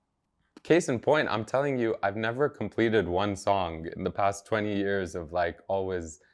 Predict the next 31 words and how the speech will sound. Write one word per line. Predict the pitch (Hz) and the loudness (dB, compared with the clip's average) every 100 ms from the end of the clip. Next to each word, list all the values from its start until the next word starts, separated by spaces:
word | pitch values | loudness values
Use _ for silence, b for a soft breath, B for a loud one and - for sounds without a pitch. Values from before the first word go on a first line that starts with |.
| _ _ | _ _
hearing | - 113 98 90 82 78 - | 0 2 4 0 -6 -10 -6
melodies | 95 95 90 85 80 | -4 -2 -2 -6 -6
in | 85 | -8
my | 82 85 | -8 -8
head. | 87 85 76 | -4 -4 -6
So | - 87 87 85 b b b - | -6 -4 -4 -6 b b b -10
I | 113 | -6
think | 156 | -6
sometimes | 156 175 156 165 165 | -4 -4 -4 -4 -4
in | 131 101 | -4 -4
life | 98 95 | -4 -4
we | 90 | -6
have | 90 92 | -6 -6
to | 87 | -8
give | 85 85 | -6 -6
ourselves, | 82 - 82 - - - _ _ | -6 -6 -8 -8 -20 -20 _ _
uh, | 82 76 | -8 -8
permission | 76 90 85 82 - 80 78 78 | -8 -10 -8 -10 -10 -10 -10 -12
to | 78 | -14
explore | 78 - 90 85 85 | -14 -10 -4 -4 -4
new | 80 | -8
things, | 78 76 78 80 92 - _ _ _ _ - | -12 -12 -12 -14 -18 -20 _ _ _ _ -16
and | 87 87 | -12 -8
you | 95 | -6
never | 98 101 | -6 -6
know | 98 | -6
what | 87 - | -6 -8
can | 85 | -14
come | - 82 | -12 -12
of | 76 | -10
that, | 73 | -12